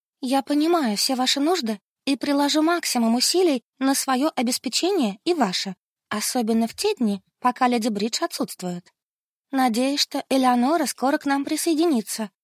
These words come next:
как только все прояснится, и нам вместе станет легче реализовывать обещанное".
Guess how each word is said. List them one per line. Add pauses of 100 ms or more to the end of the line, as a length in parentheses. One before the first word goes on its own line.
как
только
все
прояснится, (220)
и
нам
вместе
станет
легче
реализовывать
обещанное".